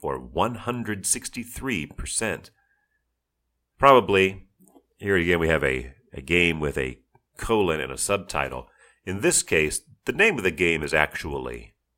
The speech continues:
Monster, and the publisher is actually Kingdom Death. But on B G G,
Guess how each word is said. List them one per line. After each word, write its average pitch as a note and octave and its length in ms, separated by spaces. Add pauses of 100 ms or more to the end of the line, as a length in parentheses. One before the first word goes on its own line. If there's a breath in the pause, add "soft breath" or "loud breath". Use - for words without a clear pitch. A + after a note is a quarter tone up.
Monster, D#2 760 (560 soft breath)
and C#2+ 240
the C2 120
publisher F#2+ 640
is D2 120
actually C#2 720 (100)
Kingdom C#2+ 400
Death. C#2+ 340 (460 soft breath)
But C#2 440 (540)
on C#2 160
B G2 180
G F#2+ 200
G, F2+ 480